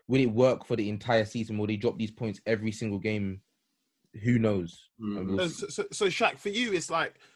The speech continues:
Speaker 3: so let me, let me try and get the, so see if I get the premise of what you're saying. So for you, it's the, the chemistry. Can they keep it up throughout the whole season?
Speaker 1: Mm.
Speaker 3: And it's the injury record. So are those, are those the two key factors?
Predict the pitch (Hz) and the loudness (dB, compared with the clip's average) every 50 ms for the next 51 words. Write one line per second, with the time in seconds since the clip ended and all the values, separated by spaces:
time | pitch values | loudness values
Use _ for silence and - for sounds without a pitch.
0 | _ _ _ - 170 180 185 170 147 165 165 165 156 156 160 147 151 139 123 131 | _ _ _ -8 -6 -4 -4 -6 -6 -8 -6 -6 -6 -4 -2 -2 -2 -2 -4 -4
1 | 135 127 127 123 117 - _ - - 143 135 - 135 131 127 135 135 - 147 139 | -4 -6 -6 -8 -12 -16 _ -12 -10 -8 -6 -4 -6 -4 -6 -6 -8 -4 -4 -4
2 | 127 120 - 123 131 - 123 - 143 135 127 117 113 117 - - 143 139 135 135 | -4 -6 -8 -10 -8 -8 -8 -6 -4 -4 -4 -4 -8 -10 -6 -2 0 2 2 0
3 | 135 - - - _ _ - 156 170 185 196 190 175 151 135 135 - - 151 147 | -2 -8 -20 -20 _ _ -6 -6 -2 -2 0 0 0 -2 -2 -6 -10 -6 -4 -2
4 | 139 135 135 131 131 131 - _ _ _ _ _ _ _ _ _ _ _ - 135 | -2 -2 -2 -2 -4 -8 -10 _ _ _ _ _ _ _ _ _ _ _ -10 -8
5 | - - 170 160 156 143 - - - 135 151 202 - _ - 170 160 151 139 131 | -4 0 0 0 0 -2 -4 -4 -2 -2 -2 -2 -6 _ -4 0 0 0 0 0
6 | - 151 - 147 - 131 135 - - - - 143 - - 127 135 131 123 - - | -4 -6 -6 -4 -4 -4 -4 -4 -4 -4 -4 -4 -2 -2 -4 -6 -6 -6 -4 -6
7 | 135 131 123 117 123 123 131 147 151 _ _ _ _ _ _ 104 101 131 147 143 | -4 -4 -4 -6 -8 -10 -10 -12 -14 _ _ _ _ _ _ -2 2 4 4 6
8 | 143 139 139 139 139 139 139 135 135 135 135 135 - - _ _ _ _ _ _ | 6 4 4 2 2 0 -2 -4 -4 -6 -6 -10 -14 -16 _ _ _ _ _ _
9 | _ _ _ _ 135 135 - - - - 147 135 185 180 147 151 147 139 139 131 | _ _ _ _ -4 -4 -4 -6 -8 -6 -4 -4 -4 -4 -2 -2 0 2 0 0
10 | 131 135 127 120 110 - - 175 165 170 156 190 190 190 180 151 - - 151 170 | -2 -4 -10 -10 -8 -2 -2 0 0 2 2 4 4 4 2 -2 -6 -6 -2 0
11 | 185 175 160 170 160 - - 208 190 165 - 185 175 - - - - - - 120 | 0 0 -2 -4 -6 -4 -4 -4 -4 -4 -6 -8 -6 0 0 0 0 -2 -10 -12
12 | - - - - | -12 -12 -20 -20